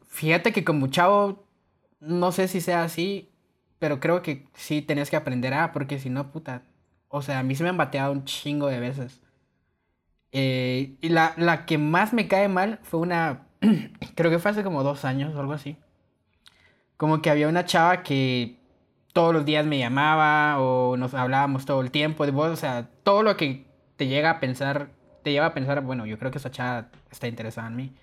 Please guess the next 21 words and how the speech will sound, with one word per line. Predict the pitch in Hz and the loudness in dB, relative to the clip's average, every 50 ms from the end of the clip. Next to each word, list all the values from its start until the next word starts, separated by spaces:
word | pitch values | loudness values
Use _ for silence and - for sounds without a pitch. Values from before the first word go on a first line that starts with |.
| _ _ _ _ _ _ _ _ | _ _ _ _ _ _ _ _
O | - | 2
sea, | 165 156 | 2 2
se | 143 - 156 | 4 2 2
iba, | 147 151 160 151 143 | 4 4 2 2 2
iba | 160 165 170 160 | 4 4 6 6
a | 156 | 4
mi | 151 147 135 | 4 2 2
depa | 135 143 165 165 - 170 160 160 160 156 156 | 4 2 2 2 4 4 4 6 6 4 4
y | 147 | 2
veíamos | 135 131 131 131 131 139 143 151 151 143 | 0 0 0 0 2 2 2 0 0 -2
películas | - - 139 143 147 147 139 - 143 143 139 135 139 135 | -2 -2 0 2 2 0 0 0 0 0 2 0 0 -2
y | 143 135 | -2 0
todo, | 139 180 190 185 151 | 2 4 4 4 4
y | 135 135 127 - - _ _ _ _ _ _ _ _ _ | 2 0 -2 -6 -12 _ _ _ _ _ _ _ _ _
todo | - 151 147 147 | 0 0 2 2
bien, | 147 165 185 196 185 143 | 2 2 2 2 0 0
va. | 123 120 123 135 - _ _ _ _ _ _ _ _ _ _ _ _ _ _ _ _ _ _ _ _ _ _ _ _ _ _ | -2 -2 -4 -8 -12 _ _ _ _ _ _ _ _ _ _ _ _ _ _ _ _ _ _ _ _ _ _ _ _ _ _
Y | - 143 143 139 143 143 139 139 139 139 139 139 139 139 135 139 | -2 0 2 2 4 4 4 4 4 4 4 2 2 2 2 2
de | 139 160 156 151 | 2 2 4 4
la | 147 143 | 4 2
nada | 147 147 151 156 175 220 240 247 240 - - | 2 2 2 2 4 4 2 2 0 -4 -12